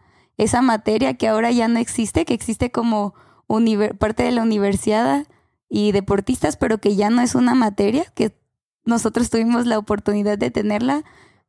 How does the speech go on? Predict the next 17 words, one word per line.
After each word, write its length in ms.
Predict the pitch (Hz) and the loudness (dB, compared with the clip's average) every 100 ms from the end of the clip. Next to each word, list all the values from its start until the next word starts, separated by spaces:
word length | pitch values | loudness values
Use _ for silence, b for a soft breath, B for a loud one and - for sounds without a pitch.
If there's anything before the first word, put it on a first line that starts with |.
| - | -4
pero, 420 | 226 220 214 208 | 0 2 0 0
ajá, 240 | 226 226 233 | 0 2 2
la 100 | 247 | 0
fortuna, 640 | 226 208 - 240 285 339 349 b b b b - | 0 -2 -2 2 2 2 -2 b b b b -4
pero 340 | 233 233 220 | -2 0 -2
que, 520 | 226 220 214 208 202 _ _ _ - | 0 0 2 0 -2 _ _ _ -4
pues, 160 | 220 | 0
las 140 | 220 208 | 0 0
demás 280 | 214 214 214 | 0 0 2
generaciones 760 | 262 240 220 208 226 240 247 | 2 2 0 0 0 0 -2
quizá 380 | - 196 - 220 226 | -4 -2 0 0 -2
ya 180 | 214 214 | -2 0
ahorita 300 | 220 226 240 | 0 0 0
no 140 | 233 | 0
la 140 | 226 226 | 0 -2
tienen, 360 | 226 233 330 - _ _ _ _ _ _ | -2 0 -2 -4 _ _ _ _ _ _
que 260 | 214 208 | 0 0